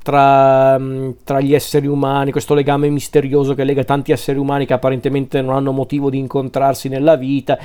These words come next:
Oddio, un po' c'è anche questa cosa effettivamente in supereroi, però era giusto per dire c-, che cosa mi ha ricordato supereroi. Poi su certi aspetti secondo me questo è un film che sembra quasi una sorta di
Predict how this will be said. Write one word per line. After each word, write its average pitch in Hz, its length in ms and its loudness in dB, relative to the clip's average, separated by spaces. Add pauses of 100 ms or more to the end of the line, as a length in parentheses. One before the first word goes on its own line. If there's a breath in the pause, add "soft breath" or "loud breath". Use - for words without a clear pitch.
(140 loud breath)
Oddio, 156 520 2
un 214 140 -6
po' 240 140 2
c'è 151 220 0
anche 127 280 0
questa 127 280 -4
cosa 127 240 -2
effettivamente 131 920 -4 (420 loud breath)
in 139 140 -6
supereroi, 156 640 2
però 156 240 2 (120)
era 151 200 4
giusto 151 280 0
per 147 200 2
dire 139 260 0
c-, 135 120 -16 (220)
che 147 120 0
cosa 143 220 2
mi 143 140 0
ha 139 40 2
ricordato 135 480 -2
supereroi. 135 720 0 (380 loud breath)
Poi - 180 2
su 311 140 0
certi 214 300 2
aspetti 202 520 -2
secondo 175 440 0
me 233 160 4
questo 190 400 0
è - 20 8
un 147 140 4
film 160 380 0
che 143 100 -6
sembra 170 340 0
quasi 165 460 2
una 151 240 0
sorta 170 640 0
di 151 500 0